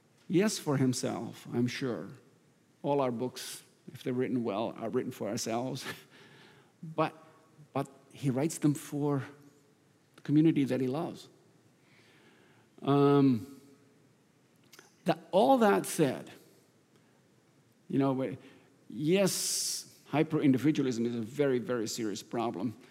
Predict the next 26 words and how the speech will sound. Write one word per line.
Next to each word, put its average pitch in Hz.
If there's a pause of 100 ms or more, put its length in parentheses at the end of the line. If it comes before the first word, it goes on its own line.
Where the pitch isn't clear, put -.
(340)
And 127
we're 170
in 151
a 143
North 143
American 127
culture 127 (500)
that's, 139 (320)
that's - (420)
individualistic 131
in, 123
in, -
in 127
a 120
modern 131
sense 117
of 113
the 123
term, 117 (260)
in 120
a 120
negative 123
sense 123
of 113
the -
term. 117